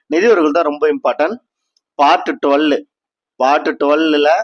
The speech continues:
ஆர்டிகல் டூ சிக்ஸ்டில இருந்து டூ நைன்டி த்ரீ கொஸ்டின் கேட்டிருக்காங்க. நிதி உறவுகள், அதான் மத்திய மாநில நிதி உறவுகள். பார்ட் டுவெல்,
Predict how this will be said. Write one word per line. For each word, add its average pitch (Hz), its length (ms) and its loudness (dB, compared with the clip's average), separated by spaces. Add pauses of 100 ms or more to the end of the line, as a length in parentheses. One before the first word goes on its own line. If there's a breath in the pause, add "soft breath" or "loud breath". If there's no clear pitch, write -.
(440)
ஆர்டிகல் 151 420 -4
டூ 170 160 0
சிக்ஸ்டில 147 360 -6
இருந்து 139 200 0
டூ 165 180 -2
நைன்டி 139 260 -2
த்ரீ 117 180 -10
கொஸ்டின் 143 400 -6
கேட்டிருக்காங்க. 139 520 -4 (1400)
நிதி 143 200 0
உறவுகள், 147 340 2 (280)
அதான் 147 300 0
மத்திய 143 340 0
மாநில 147 400 0
நிதி 139 200 -2
உறவுகள். 120 380 0 (460)
பார்ட் 139 300 0
டுவெல், 139 320 2